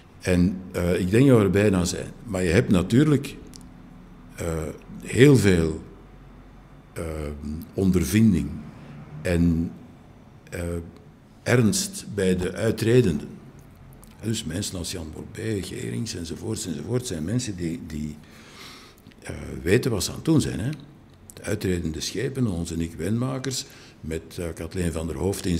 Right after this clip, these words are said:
in, in, in zijn rug. Dat zijn mensen die, die, die weten hoe het eraan toe gaat, hè. Dus, en ik heb daar, eh, een aantal mensen ontmoet op de vergaderingen die zeer goed weten waar ze mee bezig zijn.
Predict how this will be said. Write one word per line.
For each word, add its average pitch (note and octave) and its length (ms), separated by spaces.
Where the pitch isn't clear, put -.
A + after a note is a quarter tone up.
in, E2+ 300
in, D#2+ 220
in E2 180
zijn D2+ 220
rug. C#3+ 220
Dat - 160
zijn - 180
mensen A#2+ 320
die, F2+ 280
die, E2 420
die D#2 300
weten A#2 560
hoe G2+ 480
het - 200
eraan D2 260
toe D3+ 200
gaat, D2 260
hè. D#2 160
Dus, G2 200
en E2 140
ik F2 160
heb A2+ 200
daar, F#2 360
eh, E2+ 420
een F2 100
aantal F#2 280
mensen F#2+ 300
ontmoet E2+ 340
op F2+ 120
de D#2+ 80
vergaderingen A2+ 680
die D#2 180
zeer G2 240
goed G2 200
weten G2+ 260
waar G2+ 120
ze G2 100
mee G2+ 120
bezig F#2+ 360
zijn. F#2+ 360